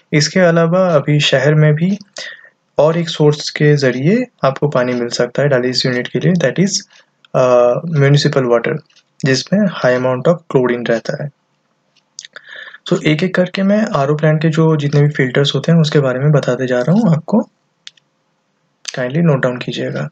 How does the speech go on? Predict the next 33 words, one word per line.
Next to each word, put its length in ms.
सबसे 320
पहले 360
रहता 320
है 160
sand 320
filter 460
या 180
sediment 480
filter 340
या 440
multimedia 540
filter। 400
Sedient 520
filter 320
जो 140
मल-, 260
अ, 460
रहता 280
है, 300
इसका 260
काम 280
रहता 260
है 220
raw 200
water 260
के 160
जो 120
पानी 340
आता 360
है 60
उसमें 340
से 160
dirt, 440